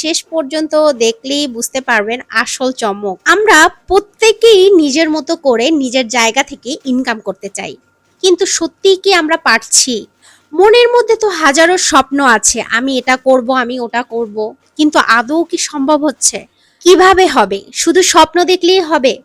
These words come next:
বাস্তবে তো কাজও করতে হবে, তাই না? আমার গল্পের এই পথ চলাটা শুরু হয়েছিল দুই হাজার বিশ সাল থেকে।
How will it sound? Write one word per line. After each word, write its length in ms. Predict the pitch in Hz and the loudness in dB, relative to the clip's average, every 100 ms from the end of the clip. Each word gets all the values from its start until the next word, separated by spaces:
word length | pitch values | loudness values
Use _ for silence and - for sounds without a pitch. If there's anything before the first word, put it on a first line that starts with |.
| _ _ _ | _ _ _
বাস্তবে 500 | 208 233 247 - 302 | 0 0 0 0 -2
তো 120 | 302 | 0
কাজও 420 | 330 - 214 226 302 | -2 0 2 2 0
করতে 300 | 269 - 226 | -2 -2 -8
হবে, 220 | 214 202 | -6 -6
তাই 220 | 220 240 | -4 -4
না? 260 | 311 370 440 | -2 -4 2
আমার 380 | 285 330 403 466 | 4 6 6 4
গল্পের 380 | 427 466 427 453 440 | 6 4 4 4 4
এই 60 | 415 | 4
পথ 160 | 277 277 | 2 2
চলাটা 400 | - 381 403 403 | 2 2 2 -2
শুরু 300 | 403 359 381 | 0 4 4
হয়েছিল 600 | 359 392 403 - 330 233 302 | 4 4 2 0 -2 -4 -6
দুই 200 | 262 285 | -4 -2
হাজার 260 | 285 294 | 0 0
বিশ 300 | 233 226 233 - | -2 -6 -6 -4
সাল 200 | 254 202 | -2 -2
থেকে। 420 | 196 220 - 165 | -4 -14 -18 -20